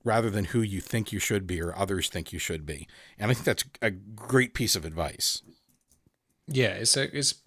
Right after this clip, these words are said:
Speaker 2: it's a perfect piece of advice, and it's some, some, well, we both really pretty much hold dear to our hearts.
Speaker 1: Yeah.
Speaker 2: And it's only really something you kinda learn through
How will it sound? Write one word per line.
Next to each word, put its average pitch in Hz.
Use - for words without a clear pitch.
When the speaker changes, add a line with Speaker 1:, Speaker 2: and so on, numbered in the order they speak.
Speaker 2:
it's -
a -
perfect -
piece -
of 110
advice, 98
and 117
it's -
some, 139
some, 131
well, 143
we 123
both 147
really 104
pretty 120
much 104
hold 110
dear 110
to -
our 104
hearts. -
Speaker 1:
Yeah. 95
Speaker 2:
And 143
it's 139
only 147
really 139
something 127
you 120
kinda 117
learn 113
through 110